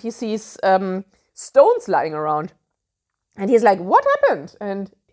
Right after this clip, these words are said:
the, um, like, the others, the nurses and, and the other doctors said, "You were so co-, focused,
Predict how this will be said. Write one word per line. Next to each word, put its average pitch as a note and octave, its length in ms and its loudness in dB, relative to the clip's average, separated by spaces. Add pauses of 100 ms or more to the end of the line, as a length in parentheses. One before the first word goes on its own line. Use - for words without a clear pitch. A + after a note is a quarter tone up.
(160)
the, F#3 400 2
um, F3 240 -4
like, F3+ 200 -2
the F3+ 120 -2
others, G3 220 -2
the F3+ 100 -6
nurses F#3+ 460 0
and, E3 240 -8
and E3+ 220 -2
the E3 80 2
other E3+ 180 0 (100)
doctors F#3 340 -6
said, E3 300 -2 (420)
"You A3 100 0
were C#4 100 6
so D#4 180 -4
co-, - 200 0
focused, F#3+ 440 -4